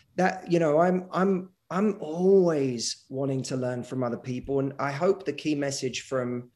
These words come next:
my work more than anything is not that I'm right all the time, but that we can be better at things.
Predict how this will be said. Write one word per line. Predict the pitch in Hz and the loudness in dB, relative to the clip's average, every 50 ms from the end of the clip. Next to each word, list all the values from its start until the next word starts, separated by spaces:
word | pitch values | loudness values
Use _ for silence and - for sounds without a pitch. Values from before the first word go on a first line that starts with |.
| _ _ | _ _
my | 131 131 139 147 156 160 160 | -2 -2 0 0 2 0 0
work | 135 131 127 120 117 117 117 - | 2 2 2 2 2 0 -2 -2
more | 135 143 143 143 | -2 0 0 2
than | 135 131 135 | 2 2 2
anything | 139 147 151 143 143 - 123 117 120 | 2 0 -2 -2 -2 -4 -4 -4 -2
is | 120 110 117 | -4 -4 -4
not | 123 131 143 160 - - 147 | -2 0 0 0 0 0 0
that | 147 131 135 | -2 0 0
I'm | 139 135 131 127 120 | 0 0 -2 0 0
right | 127 127 135 131 - | 0 0 0 -2 -2
all | 123 123 | -4 -6
the | 117 110 | -6 -6
time, | - - 120 113 110 110 113 110 101 | -8 -6 -4 -4 -4 -2 -4 -4 -4
but | - 131 117 - 127 127 | -2 -2 -2 -2 -4 -4
that | 131 127 98 - - - _ _ _ _ _ _ _ - | -4 -4 -4 -6 -8 -16 _ _ _ _ _ _ _ -6
we | 131 139 | -4 -4
can | 135 139 - 156 165 165 160 160 | -4 -4 -6 -4 -2 0 0 0
be | 147 160 147 | 0 -2 -2
better | 127 170 170 175 143 120 113 | -2 0 0 0 0 0 -2
at | - - - - | -4 -6 -10 -10
things. | 113 107 107 107 107 - - - - | -10 -8 -8 -10 -10 -12 -14 -16 -18